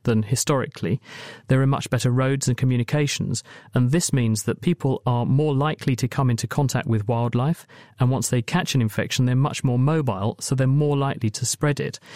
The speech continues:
This also means that if there are other nasty viruses lurking out there, we're more likely to come into contact with them as the population grows and there's more pressure on the environment to build houses and feed people. So farmers move into virgin rainforest,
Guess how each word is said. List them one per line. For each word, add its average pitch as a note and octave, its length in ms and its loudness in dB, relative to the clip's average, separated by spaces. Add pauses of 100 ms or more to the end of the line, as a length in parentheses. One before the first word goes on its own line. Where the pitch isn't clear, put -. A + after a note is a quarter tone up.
(460)
This E3+ 240 4
also E3 280 0
means G#2+ 260 2
that C3 140 0
if C3 100 -2
there C3 220 0
are D#3+ 260 2
other C3 220 2
nasty B2+ 360 0
viruses A#2+ 600 0
lurking B2+ 480 2
out F2+ 180 -6
there, F#2+ 260 0 (300)
we're B2 140 2
more A#2 200 2
likely A#2 300 0
to - 100 -4
come A#2 200 0
into G#2+ 160 -2
contact - 500 0
with A2+ 140 -2
them A#2 200 0
as - 140 -2
the A#2 60 -4
population A#2 560 0
grows A#2 500 0
and A#2 180 2
there's A#2 160 0
more B2+ 240 2
pressure - 400 -2
on A#2 140 2
the A#2 60 2
environment A#2 480 0
to A2+ 80 -2
build B2 320 0
houses A2 520 0
and A#2+ 140 2
feed D3+ 360 0
people. G#2+ 340 -4
So - 140 -4
farmers B2 600 0
move A#2+ 180 2
into A2+ 180 0
virgin A2+ 360 0
rainforest, A2+ 500 0